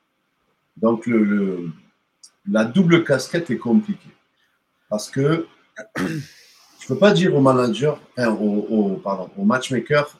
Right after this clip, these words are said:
ou au promoteur, « Hey, je veux ça pour mon athlète », et en même temps dire au, au promoteur, « On devrait été, on devrait lui proposer juste ça. » Tu vois ce que je veux dire ?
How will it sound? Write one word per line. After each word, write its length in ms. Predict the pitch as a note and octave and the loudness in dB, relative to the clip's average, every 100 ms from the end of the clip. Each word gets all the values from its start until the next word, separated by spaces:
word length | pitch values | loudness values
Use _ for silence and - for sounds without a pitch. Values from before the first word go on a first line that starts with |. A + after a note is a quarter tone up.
| _ | _
ou 240 | B2+ C#3+ C#3 | -6 -2 2
au 120 | A2 | 0
promoteur, « 680 | - A#2 G#2+ G2+ C3 C#3+ - _ _ _ _ _ _ _ _ _ _ _ _ _ C3+ | 0 2 2 2 0 0 -2 _ _ _ _ _ _ _ _ _ _ _ _ _ 2
Hey, 120 | C#3 | 2
je 160 | A2 | 2
veux 120 | B2 D#3 | 0 2
ça 180 | - | 4
pour 160 | - C#3 | 2 2
mon 160 | B2+ A#2+ | 0 2
athlète », 560 | A2 - E3 F#3 - _ _ _ _ _ _ - | 0 0 -2 -2 -12 _ _ _ _ _ _ -6
et 60 | G#2 | -2
en 40 | |
même 240 | A2 A2+ A2 | 0 0 2
temps 220 | D#3 C#3+ | 2 2
dire 280 | A2 D3+ B2 | 0 -2 0
au, 580 | A2+ G#2+ G2 F#2+ F2+ E2+ E2+ D2+ - _ _ _ _ _ _ _ - | 2 2 2 -2 -8 -14 -18 -20 -20 _ _ _ _ _ _ _ -10
au 80 | G#2+ | -10
promoteur, « 680 | - A2+ G#2 - C#3+ C#3+ - _ _ _ _ _ - | -2 2 2 2 0 0 -8 _ _ _ _ _ -6
On 100 | A#2+ | -2
devrait 380 | B2 C3 C#3 D#3+ | 0 0 2 0
été, 320 | D#3+ D#3+ D3 - | 0 -4 -4 -2
on 120 | A#2 | 0
devrait 320 | B2 B2 D#3 | 0 0 -2
lui 100 | C#3+ | -2
proposer 480 | - A2+ A#2+ A#2+ C3 | -4 -6 -4 -2 -2
juste 220 | G2+ - | -4 -10
ça. » 200 | - - _ _ | -10 -12 _ _
Tu 100 | G3+ | -8
vois 80 | A3 | -8
ce 100 | - | -8
que 40 | |
je 60 | A#2+ | -8
veux 40 | |
dire ? 160 | C#3 | -8